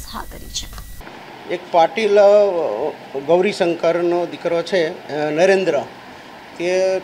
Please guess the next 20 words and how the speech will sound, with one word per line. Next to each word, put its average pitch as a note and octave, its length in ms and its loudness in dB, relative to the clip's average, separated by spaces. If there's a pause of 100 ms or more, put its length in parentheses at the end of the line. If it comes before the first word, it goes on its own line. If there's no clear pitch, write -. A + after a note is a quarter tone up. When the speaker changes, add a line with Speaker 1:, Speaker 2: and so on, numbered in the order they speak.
Speaker 2:
ટાટા E3+ 240 2
સુમો F3+ 260 -2
ચલાવે D#3+ 440 -2
છે. F3+ 180 -10 (640)
તો F#3 260 -8
તે G#3 380 2 (340)
રોડ G3 160 4
વચ્ચે F#3+ 320 0
પાર્કિંગ G3 420 0
કરીને G3 260 -2
ઊભેલો F3 380 2
હશે D#3 280 -4 (360)
ત્યારે F#3 360 2 (340)
અમારા F#3+ 480 4 (120)
અહીંના F#3+ 280 2
પોલીસ F#3+ 320 -4
સ્ટેશનના, F#3 720 0
લોકલ D#3 320 -4
પોલીસના F3+ 540 -2
જે F3 280 0